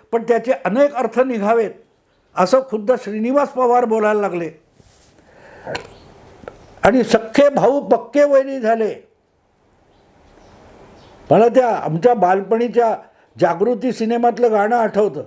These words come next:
"बारामती के संत तूने कर दिया कमाल." त्यामध्ये साबरमती के संत आहे, गांधीजींवरचं, अ, काव्य आहे ते, "साबरमती के संत तूने कर दिया कमाल." आठवतं ना गाणं?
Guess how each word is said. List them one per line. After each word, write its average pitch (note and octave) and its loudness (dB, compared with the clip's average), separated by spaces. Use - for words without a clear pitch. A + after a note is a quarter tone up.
"बारामती A#3 2
के A#3+ 2
संत A3 -4
तूने A#3 -2
कर G#3+ 0
दिया A3+ 0
कमाल." F3+ -6
त्यामध्ये G#3+ 2
साबरमती B3 -2
के B3+ 0
संत G#3 -4
आहे, G3 -2
गांधीजींवरचं, A3 0
अ, E3 2
काव्य G3+ 0
आहे G3 0
ते, A#3 -8
"साबरमती A#3+ 0
के A#3+ 0
संत A3 -2
तूने A3+ 0
कर G#3 0
दिया B3+ 0
कमाल." G#3 -4
आठवतं C4 2
ना D4 2
गाणं? B3 0